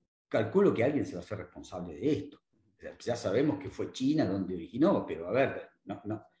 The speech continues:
no creo que sea barato esto, ¿no? Eh, China se hizo, eh, hoy pasó a ser la primera economía mundial, ¿y a costa de qué? Eso, estamos provocando un virus que afectó a todo el mundo,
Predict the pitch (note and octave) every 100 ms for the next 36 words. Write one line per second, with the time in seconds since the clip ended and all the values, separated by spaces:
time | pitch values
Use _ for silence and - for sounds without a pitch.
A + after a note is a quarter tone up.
0 | _ A2 A2+ E3 G#3 A3 G#2+ - A2+ G2+
1 | G2 G#2 F#2+ - D#2+ - _ - E2 -
2 | _ C2+ - A2+ D#3 G#2 - _ - F2
3 | F2+ E2+ - - - - C3 B2+ G#2+ G#2
4 | F#2 - - A#2 G#2+ G#2+ - _ _ _
5 | - G#2+ - - D3 A#2+ - F2+ - A#2
6 | - A#2 G#2 G2 G2 G2+ C3+ B2 A#2 G#2
7 | A#2+ A#2 A2+ A#2+ D3+ F3 D4 - - _
8 | _ _ - G#2 F#2+ G2+ G2 D#3+ - B2+
9 | G2+ F2 D2+ _ _ _ _ _ _ _
10 | _ - - D#2 - G#2+ G#2 - - -
11 | - _ - G#2 G2+ G2+ C3 G#2+ F2+ F2+
12 | - B2 A#2+ D3 A2+ G#2 - F#2 F#2+ F#2+
13 | - - D#3 C#3 B2+ C#3+ F#3 G3+ B3+ -